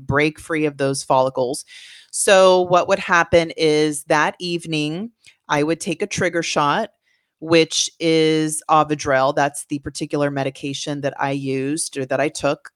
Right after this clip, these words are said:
The trigger shot stimulates ovulation. So it essentially does exactly what the name is. It triggers it. So I would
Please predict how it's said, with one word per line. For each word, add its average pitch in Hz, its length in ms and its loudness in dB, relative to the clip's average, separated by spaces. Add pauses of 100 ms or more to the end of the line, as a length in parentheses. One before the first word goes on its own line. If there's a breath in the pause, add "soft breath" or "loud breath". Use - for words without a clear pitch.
The 185 80 0
trigger 277 520 0
shot 165 720 0 (120)
stimulates 170 1500 -4
ovulation. 143 800 0
So 151 520 4
it 143 300 -4
essentially 151 540 -2
does 135 240 -2
exactly 139 440 -4
what 123 200 -4
the 156 60 -2
name 175 220 -2
is. 123 140 -8
It - 140 -8
triggers 160 420 -2
it. 71 140 -6 (720 loud breath)
So - 140 2
I 233 40 6
would 220 220 4